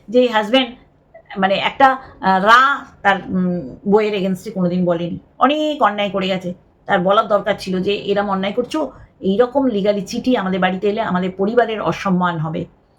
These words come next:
রয় পরিবার অসম্মানিত হবে। কিচ্ছুতে শোনেনি, এমন হয়েছে। তার, আহ, শ্বশুরমশাইয়ের স্টুডেন্টরাও তাকে কমেন্ট করেছে।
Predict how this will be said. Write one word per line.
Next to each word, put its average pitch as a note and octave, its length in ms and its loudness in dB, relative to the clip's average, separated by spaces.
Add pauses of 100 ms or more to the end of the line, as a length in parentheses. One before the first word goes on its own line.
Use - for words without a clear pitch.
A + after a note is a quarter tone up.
(320)
রয় A3 300 4
পরিবার G#3 420 2
অসম্মানিত G3+ 640 0
হবে। F3 260 -2 (360)
কিচ্ছুতে C#4+ 360 -2
শোনেনি, A#3+ 380 -4 (220)
এমন A3+ 320 -2
হয়েছে। A3 420 -4 (260)
তার, F#3+ 140 0
আহ, F3 560 -2
শ্বশুরমশাইয়ের A#3 680 -2
স্টুডেন্টরাও A3 560 0
তাকে G3+ 280 -2
কমেন্ট G#3 300 -4
করেছে। F#3+ 340 -2